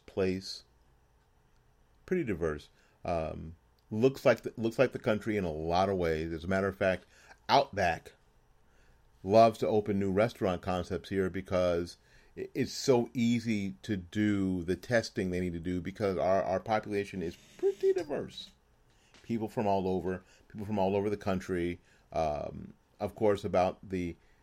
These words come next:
the wor-, the, the correct percentage of people as based on the nation's population of peoples, um, somewhere between eleven and thirteen percent, um, black people here, uh,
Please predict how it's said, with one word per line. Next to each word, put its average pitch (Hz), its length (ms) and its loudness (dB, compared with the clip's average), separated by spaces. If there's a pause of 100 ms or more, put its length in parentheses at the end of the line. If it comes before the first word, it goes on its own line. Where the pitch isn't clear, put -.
(380)
the 104 160 0
wor-, 92 300 0
the, 110 420 -2
the 98 160 -2
correct 107 460 2
percentage 104 600 -2
of 98 240 -6
people 98 440 0
as 90 220 -2
based 95 340 -2
on 92 160 -2
the 87 120 -2
nation's 90 500 -4
population 92 760 -2
of 90 180 -8
peoples, 95 720 -2 (460)
um, 82 440 -6 (720)
somewhere 110 420 0
between 95 920 -2 (500)
eleven 98 480 2
and 87 160 -4
thirteen 98 500 -2
percent, 92 460 -4 (180)
um, 82 300 -4
black 90 400 0
people 92 260 -6
here, 85 320 -2 (500)
uh, 76 260 -6